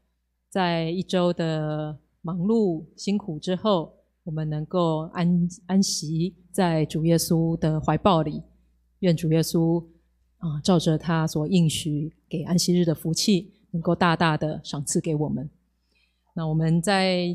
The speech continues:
今天晚上要来一起查考的题目是“寻找迷失的羊”。啊，“寻找迷羊”这是我们在这几年的，啊，教会生活当中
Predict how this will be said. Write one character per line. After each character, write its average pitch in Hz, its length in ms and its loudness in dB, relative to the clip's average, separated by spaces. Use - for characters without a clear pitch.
今 196 180 4
天 196 240 0
晚 160 220 -2
上 185 320 2
要 180 160 0
来 165 240 0
一 180 60 0
起 - 140 -4
查 175 260 -2
考 165 180 0
的 160 80 0
题 165 240 -2
目 190 280 4
是 170 440 -4
“寻 170 400 2
找 156 300 0
迷 160 260 -2
失 214 280 0
的 180 200 2
羊”。 156 420 -2
啊， 147 440 -10
“寻 190 280 4
找 175 220 6
迷 160 240 6
羊” 170 360 4
这 175 140 0
是 175 380 2
我 156 80 -2
们 156 440 -2
在 175 300 2
这 185 120 2
几 175 280 -2
年 160 280 0
的， 160 480 -2
啊， 147 640 -12
教 185 200 0
会 165 500 0
生 190 260 0
活 160 160 2
当 175 200 0
中 175 320 2